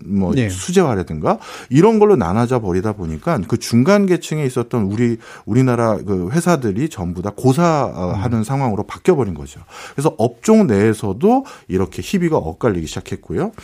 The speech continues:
Speaker 1: 그다음에 업종 간 부분에서는 지금 이렇게 어려움에 처한 기업들이 어떻게든 자신들의 활로를 모색해야 되지 않겠습니까? 그런 과정에서 고객들이 가장 많은 시간을 이미 체류하고 있는 것은 온라인으로 바뀌어버렸습니다.
Speaker 2: 네.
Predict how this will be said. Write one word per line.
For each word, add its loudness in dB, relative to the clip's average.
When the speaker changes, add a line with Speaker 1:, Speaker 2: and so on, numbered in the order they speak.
Speaker 1:
그다음에 4
업종 2
간 4
부분에서는 -2
지금 2
이렇게 2
어려움에 4
처한 -2
기업들이 -4
어떻게든 -2
자신들의 -2
활로를 2
모색해야 -2
되지 -10
않겠습니까? -8
그런 4
과정에서 0
고객들이 0
가장 -2
많은 0
시간을 -2
이미 0
체류하고 0
있는 -2
것은 -2
온라인으로 6
바뀌어버렸습니다. 0
Speaker 2:
네. -4